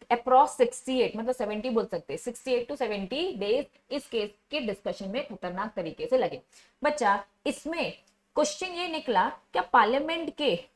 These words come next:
parliament को अमेंड किया जा सकता है? Can parliament amend the, parliament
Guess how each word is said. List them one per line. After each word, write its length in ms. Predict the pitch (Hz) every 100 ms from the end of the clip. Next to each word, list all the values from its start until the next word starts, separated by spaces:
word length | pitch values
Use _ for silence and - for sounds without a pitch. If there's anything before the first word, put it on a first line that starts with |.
| -
parliament 500 | 233 240 285 302 294
को 60 |
अमेंड 440 | 311 - 240 285 285
किया 280 | 214 190 208
जा 140 | 254
सकता 320 | 262 269 -
है? 80 | 233
Can 180 | 254 262
parliament 440 | 202 185 247 262
amend 360 | - 196 247 247
the, 120 | 220 - -
parliament 460 | 208 214 240 285